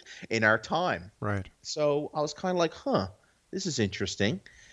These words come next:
Speaker 1: These are strange accents." I said, "Th-, this sounds more British than Irish." So I cross-referenced the name Candy
Speaker 2: Mm-hmm.
Speaker 1: with the two years between when he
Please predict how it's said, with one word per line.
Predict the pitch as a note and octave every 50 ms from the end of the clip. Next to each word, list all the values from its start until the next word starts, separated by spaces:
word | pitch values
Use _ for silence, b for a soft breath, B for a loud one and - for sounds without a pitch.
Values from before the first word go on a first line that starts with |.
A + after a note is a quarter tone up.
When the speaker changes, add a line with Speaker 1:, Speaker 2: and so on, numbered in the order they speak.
| b b b b b b -
Speaker 1:
These | - F3 F3+ E3+
are | C#3
strange | - - - - A#2 G#2+ G#2+ G2+ G2
accents." | G2 F#2+ F#2+ F#2+ - - - - D3 F#3 - - - - - b b b b b b b b b -
I | -
said, | B2+ - C#3+ C3+ - -
"Th-, | B2+ A#2 _ _ _ _ _ _ _ _ _ _ -
this | - -
sounds | - - - - D4+ C#4 - C#3+
more | C3+ C#3 B2+
British | G#2 - - G#2+ A#2+ C#3+ D#3+ C#3+ - - -
than | - G#2 G2 -
Irish." | F#2 G2 D#3 G#3 G3 - - - - - - - - - _ _ _ _ _ _ _ _ _ _ _ _ _ _ _ b b b b b b
So | A#2 A2+ A2+
I | G#2+
cross-referenced | - - C#3+ F#3 B3+ B3 - - D#3 D#3 - - C#3 B2 - -
the | A#2
name | A2+ A2+ A2 G#2
Candy | - - - - D3+ D#3 D#3+ D#3 B2 F#2 F#2 - - _ _ _ _ _ _ -
Speaker 2:
Mm-hmm. | G#2+ F#2+ D#2+ D#2 D2 C2+ D2 A2+ D3
Speaker 1:
with | A#2+ A#2 A2+ - - _ -
the | A#2+
two | - - - G3 G3 G3
years | F#3 F3 F3 E3+ C#3 C3 - -
between | A#2+ - - C3 B2 A#2+
when | A#2 A2+ A2+
he | G#2+ A#2 A2+ G#2 G2